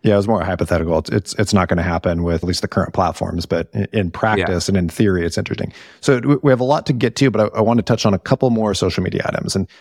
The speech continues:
Speaker 1: the next is influencers. And, you know, you had a really good point of teens being able to get access to the world, seeing different cultures,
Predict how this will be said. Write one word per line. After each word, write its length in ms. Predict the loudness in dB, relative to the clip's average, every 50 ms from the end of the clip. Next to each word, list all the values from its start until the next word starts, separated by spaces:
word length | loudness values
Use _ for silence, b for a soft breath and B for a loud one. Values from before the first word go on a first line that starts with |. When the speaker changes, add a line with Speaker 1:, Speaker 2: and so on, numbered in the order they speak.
| b b
Speaker 1:
the 80 | 2 4
next 240 | 4 4 2 2
is 160 | 0 0 0 0
influencers. 680 | 2 2 2 4 2 0 0 0 -2 -2 -2 -2 0 0
And, 120 | 0 0 0
you 120 | 0 0 0
know, 120 | 2 2
you 100 | 2 4
had 140 | 4 2 2
a 40 | 2
really 240 | 2 4 4 4
good 200 | 4 2 0 -2
point 400 | -2 0 2 2 2 2 0 -2 _ 2
of 520 | 4 4 6 4 4 2 -2 -6 -12 -14 -8
teens 640 | 0 2 4 6 6 6 6 6 4 4 2 -2 -6 _ _
being 160 | 0 0 2
able 160 | 2 2 0
to 80 | 0 0
get 140 | 0 -2 -2 0
access 420 | 0 0 0 0 0 0 0 0 0
to 100 | -2 -2
the 60 | 0
world, 480 | 2 2 4 4 4 4 2 0 -2 -4
seeing 420 | -4 0 2 2 2 2 2 0
different 300 | 0 -2 -2 -2 -6 -4
cultures, 640 | -2 -2 -2 0 0 0 2 2 2 2 0 -2